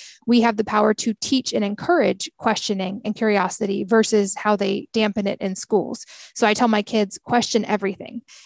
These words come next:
And at age two, my oldest looked at me and said, "Even you?"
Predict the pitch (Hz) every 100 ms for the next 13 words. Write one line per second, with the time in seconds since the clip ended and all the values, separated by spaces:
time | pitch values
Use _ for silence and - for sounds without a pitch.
0 | - 220 214 226 220 - - 240 214 190
1 | 220 220 214 220 - - 214 214 202 196
2 | 190 _ _ 240 226 214 208 294